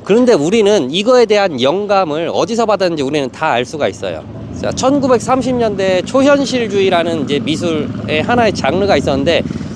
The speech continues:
거기에서 살바도르 달리가 그린 기억의 지속, 시계 막 이렇게 흘러내린 듯한 그림 기억하세요? 그것에 영감이 된 거고, 자, 이러한 설계들이 어디에서 나왔냐? 일본 최고층 마천루를 짓는 모리 빌딩이라는 업체와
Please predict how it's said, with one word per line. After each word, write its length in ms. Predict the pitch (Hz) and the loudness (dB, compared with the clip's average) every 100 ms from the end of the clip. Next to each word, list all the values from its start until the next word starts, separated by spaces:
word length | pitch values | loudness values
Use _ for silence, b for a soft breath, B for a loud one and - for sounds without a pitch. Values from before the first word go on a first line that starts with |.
| - | -4
거기에서 420 | 170 208 220 202 | 0 2 2 0
살바도르 520 | 202 240 254 247 214 196 | 0 2 2 2 2 0
달리가 380 | 170 208 190 170 - - | 0 0 0 -2 -6 -6
그린 340 | 175 185 92 - - - - - - - - - | -2 -2 -2 -10 -12 -12 -14 -18 -18 -18 -18 -18
기억의 440 | - 185 190 160 | -4 0 2 0
지속, 280 | 147 113 - - - - - - B B | -4 -8 -12 -14 -16 -18 -18 -18 B B
시계 420 | - - - 285 254 | -8 -2 0 2 2
막 120 | 175 | 2
이렇게 200 | 160 165 | 0 0
흘러내린 500 | 254 277 247 208 180 | 0 2 0 -2 -4
듯한 480 | 165 147 123 113 101 | -4 -2 -2 -2 -6
그림 340 | 139 131 107 | -4 -4 -4
기억하세요? 600 | - 139 - 202 175 208 - - - | -2 -2 0 0 0 0 -6 -18 -8
그것에 520 | - 170 202 190 196 | -2 2 2 2 0
영감이 440 | 120 165 175 170 151 | 0 0 0 -2 -2
된 280 | 131 135 | -2 -2
거고, 400 | 117 101 123 107 - - - | -4 -4 -4 -6 -6 -18 -10
자, 220 | 107 95 | -8 -4
이러한 480 | - 226 262 233 233 | 0 2 2 2 -2
설계들이 540 | 214 254 233 208 175 | 0 0 0 -2 -2
어디에서 520 | 139 107 127 165 151 160 | 0 0 0 -2 -2 -2
나왔냐? 520 | 104 90 98 113 87 | -2 -4 -6 -8 -8
일본 640 | 110 170 208 190 196 185 | -4 -2 -2 0 0 0
최고층 600 | - 254 277 262 - 120 87 | 0 0 0 -2 -2 -4 -2
마천루를 600 | 214 - 240 233 202 185 | -4 -2 -2 0 0 -2
짓는 500 | 131 139 160 101 117 | -2 -2 -2 -2 2
모리 300 | 220 294 269 | 4 4 2
빌딩이라는 840 | 226 208 190 180 156 127 147 175 | 0 0 -2 0 0 0 -2 -4
업체와 500 | 113 - - 113 139 | -4 -2 -2 0 -2